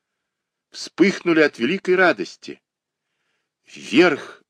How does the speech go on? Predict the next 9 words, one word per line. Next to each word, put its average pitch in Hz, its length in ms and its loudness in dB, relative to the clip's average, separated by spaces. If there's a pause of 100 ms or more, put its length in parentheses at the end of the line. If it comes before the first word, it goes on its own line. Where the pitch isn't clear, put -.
опять 127 580 -2
был 85 280 -10
ее. 73 460 -12 (1000)
И 151 280 -2
засмеялась 123 1080 -4
истомно 170 960 -4 (440)
в - 60 -20
сладком 113 760 -6
отчаянии. 76 760 -10